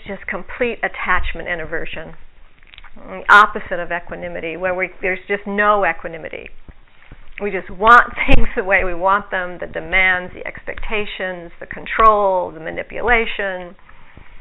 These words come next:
Mm, it's all about me. Mm, you can just sense, you can just sense how sort of the, the dimensions and the levels of that, you know, where there's a little bit of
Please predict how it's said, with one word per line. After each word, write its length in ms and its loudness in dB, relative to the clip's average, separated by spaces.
Mm, 440 0
it's 180 -14
all 240 10
about 240 0
me. 240 -12
Mm, 280 -18
you 80 -10
can 140 -10
just 200 -6
sense, 340 -2
you 80 -10
can 140 -8
just 240 -8
sense 260 -2
how 340 0
sort 140 0
of 100 -2
the, 280 -2
the 100 -2
dimensions 880 -4
and 160 -10
the 80 -4
levels 540 0
of 180 -12
that, 360 -6
you 100 -12
know, 180 -6
where 200 -2
there's 240 -4
a 160 -6
little 280 -4
bit 180 -2
of 100 -6